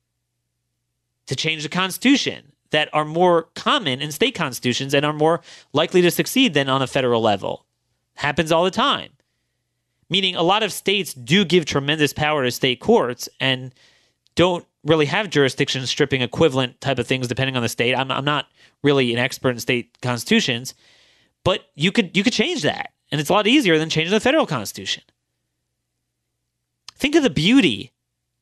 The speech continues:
it would, of, of localism, of grassroots, for both sides. Nothing I'm saying is political. I mean, partisan. Um, for our liberals in the audience,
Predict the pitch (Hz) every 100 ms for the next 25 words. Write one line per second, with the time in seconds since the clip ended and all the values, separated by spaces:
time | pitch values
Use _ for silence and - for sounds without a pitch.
0 | _ _ _ _ _ _ _ _ _ 190
1 | 214 214 185 185 - 190 170 _ _ -
2 | 156 233 240 175 135 131 117 143 131 180
3 | 233 208 233 185 - 220 175 277 294 -
4 | 247 160 143 160 214 277 285 247 220 -
5 | 240 170 151 - 165 180 151 107 85 _
6 | _ _ - 170 156 120 - 214 127 95
7 | 98 _ _ _ _ _ _ _ 156 147
8 | 135 131 _ _ - - _ - 185 180
9 | 220 214 196 165 170 202 185 135 131